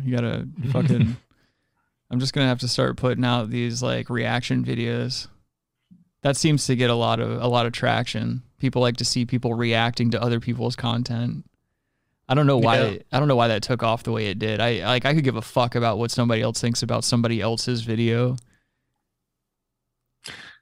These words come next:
Speaker 2: It's, I, I, well, I mean, I don't know. It's, it's like a l-, an extra layer of entertainment, so it's,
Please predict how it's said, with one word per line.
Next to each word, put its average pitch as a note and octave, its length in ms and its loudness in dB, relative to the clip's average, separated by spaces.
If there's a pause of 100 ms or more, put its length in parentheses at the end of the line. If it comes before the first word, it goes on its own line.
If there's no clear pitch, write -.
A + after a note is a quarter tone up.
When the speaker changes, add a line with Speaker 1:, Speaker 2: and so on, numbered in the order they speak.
(500)
Speaker 2:
It's, - 360 0
I, D3 180 0
I, - 220 0
well, A3+ 280 4
I A3 40 4
mean, D3 180 4
I C3 120 4
don't A2+ 100 2
know. G2+ 160 2
It's, C#3+ 400 -2
it's C#3+ 380 -4
like B2+ 120 2
a A#2+ 40 2
l-, G#2+ 340 -2
an B2+ 180 0
extra C3 320 0
layer A#2 640 2 (1400)
of F#2+ 640 -6 (460)
entertainment, G#2+ 720 0
so G#2 320 -6
it's, - 420 -12